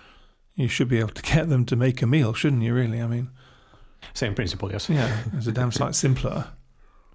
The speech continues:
Speaker 2: Yeah, and I mean, of course, in, in fast food restaurants, of course, it's a very standardized process how you'd make the food, isn't it? Like, they're just, so that could
Speaker 1: Yeah, I'm actually surprised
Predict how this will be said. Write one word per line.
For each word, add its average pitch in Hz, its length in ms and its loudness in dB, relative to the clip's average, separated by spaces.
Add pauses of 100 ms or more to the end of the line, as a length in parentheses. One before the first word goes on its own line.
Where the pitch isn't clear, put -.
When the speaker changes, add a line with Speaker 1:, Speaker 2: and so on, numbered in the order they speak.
(920)
Speaker 2:
Yeah, 101 240 0
and 113 120 -2
I 113 60 0
mean, 123 140 -2
of 120 100 -4
course, 90 180 -4
in, 104 200 -4 (100)
in 107 380 -4
fast - 260 -8
food 92 180 -4 (120)
restaurants, 101 420 -4
of 98 80 -8
course, 104 160 -4
it's 92 80 -4
a 98 40 -2
very 98 140 0
standardized 98 540 -4
process 113 360 -4
how 98 140 -6
you'd 95 220 -8
make 101 240 -8
the - 80 -10
food, 92 300 -10 (720)
isn't 98 240 -6
it? - 180 -14 (640)
Like, 98 100 -8
they're 104 140 -2
just, 101 180 -4 (460)
so - 100 -4
that 107 160 -4
could 92 240 -6 (680)
Speaker 1:
Yeah, 160 420 4
I'm 226 100 4
actually 156 300 2
surprised - 880 0